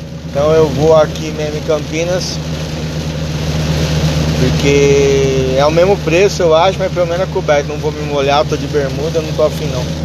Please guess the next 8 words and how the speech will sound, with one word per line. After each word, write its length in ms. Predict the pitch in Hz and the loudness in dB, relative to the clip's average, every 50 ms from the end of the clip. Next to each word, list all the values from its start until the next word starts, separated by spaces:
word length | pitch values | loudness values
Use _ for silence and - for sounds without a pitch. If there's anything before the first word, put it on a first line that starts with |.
| 156 - - - - - - - - - - | -6 -6 -6 -6 -6 -6 -6 -6 -6 -4 -4
Gente, 300 | - 143 165 196 185 160 | -2 0 0 0 0 -2
que 60 | - - | -4 -4
chuva! 400 | - 170 175 196 262 254 175 139 - - - - - - - - - - - - - - - - - - - - - - 165 - 82 - 80 80 - 165 - - - - - - - - - - - - - - - - | -4 -4 -4 -4 -2 -2 -2 -2 -4 -6 -8 -8 -10 -8 -8 -8 -8 -8 -8 -8 -10 -8 -8 -8 -8 -8 -8 -8 -8 -8 -6 -6 -6 -6 -4 -4 -4 -4 -4 -4 -6 -6 -6 -6 -6 -6 -6 -6 -6 -6 -6 -4 0 2
É 760 | 156 165 170 170 170 170 170 165 165 160 156 156 151 147 147 | 2 2 4 4 4 4 4 4 4 4 4 4 4 4 2
louco, 380 | 151 165 185 214 233 180 165 190 | 2 2 2 2 2 2 0 -2
né, 240 | 185 185 202 208 202 | 0 2 2 2 2
o 40 | |
bagulho. 540 | 170 175 170 170 156 165 160 160 151 147 139 | 2 2 0 0 0 -2 -2 -2 -2 -4 -4